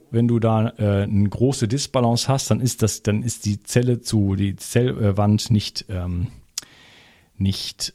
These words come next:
äh, flexibel genug. Das ist so, als wenn du <laughs> vielleicht eine rostige Tür hättest, äh, total rostig. Also nicht ein bisschen, sondern komplett so, von so einem alten Schloss irgendwie, äh, komplett rostig. Du kriegst sie so mit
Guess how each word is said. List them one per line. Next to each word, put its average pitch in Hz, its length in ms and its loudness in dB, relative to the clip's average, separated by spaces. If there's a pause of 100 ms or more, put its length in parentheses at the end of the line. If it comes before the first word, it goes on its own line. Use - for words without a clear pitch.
äh, 95 180 -4
flexibel 156 520 0
genug. 165 520 0
Das - 160 -6
ist 143 140 -6
so, 131 120 -4
als 113 160 -2
wenn 139 140 4
du 131 120 4 (460)
<laughs> - 460 -16
vielleicht 110 480 -2
eine 120 80 4
rostige 123 420 0
Tür 170 220 2
hättest, 107 640 -2
äh, 107 160 0
total 123 400 2
rostig. 92 420 -4
Also 90 160 -4
nicht 113 200 4
ein 104 80 4
bisschen, 127 300 0
sondern 101 240 0
komplett 120 360 -4
so, 113 160 -4 (140)
von 104 200 -2
so 101 60 0
einem 104 100 -2
alten 113 240 -8
Schloss 113 320 0
irgendwie, 117 420 0 (500)
äh, 104 420 0
komplett 120 480 -4
rostig. 135 680 -2
Du 104 140 -4
kriegst - 260 -12
sie 120 140 0
so 113 160 -2
mit 110 180 0